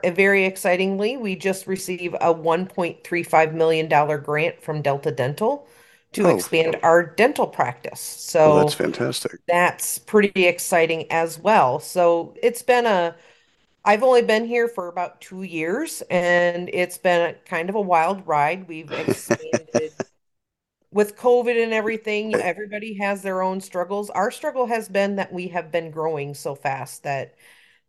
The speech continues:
Speaker 1: in, in certain ways, it's hard to keep up, especially when it comes to hiring.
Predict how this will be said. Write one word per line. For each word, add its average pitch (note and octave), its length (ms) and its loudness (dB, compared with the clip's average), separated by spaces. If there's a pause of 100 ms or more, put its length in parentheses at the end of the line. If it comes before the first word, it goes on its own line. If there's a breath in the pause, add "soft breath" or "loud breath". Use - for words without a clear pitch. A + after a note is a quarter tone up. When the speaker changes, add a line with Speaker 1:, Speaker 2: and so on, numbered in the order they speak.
Speaker 1:
in, E3+ 400 -2
in E3 160 -4
certain E3+ 380 -2
ways, D3+ 280 0
it's D3 120 -10
hard C#3 260 0
to C#3+ 80 -10
keep - 300 -8
up, - 240 -4 (160)
especially D#3 580 0
when D#3+ 160 2
it C#3+ 140 -4
comes C#3+ 280 -4
to D#3 80 -2
hiring. B2+ 560 -2